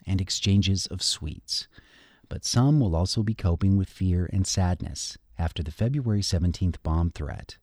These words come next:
at the Tucson Jewish Community Center. Do Jews feel safe in Tucson?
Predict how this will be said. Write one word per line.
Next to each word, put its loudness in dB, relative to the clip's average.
at -4
the -4
Tucson 2
Jewish -2
Community 0
Center. -10
Do 4
Jews 0
feel 2
safe -4
in 0
Tucson? -4